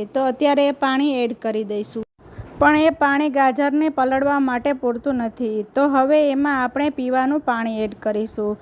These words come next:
અને ગાજર ડૂબે એટલું પાણી એમાં એડ કરી દઈશું. હવે આ ગાજરના બધા જ પીસને લગભગ અડધી કલાક માટે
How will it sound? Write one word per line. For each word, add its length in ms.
અને 240
ગાજર 400
ડૂબે 340
એટલું 360
પાણી 400
એમાં 320
એડ 220
કરી 280
દઈશું. 600
હવે 320
આ 140
ગાજરના 600
બધા 380
જ 140
પીસને 400
લગભગ 560
અડધી 280
કલાક 460
માટે 260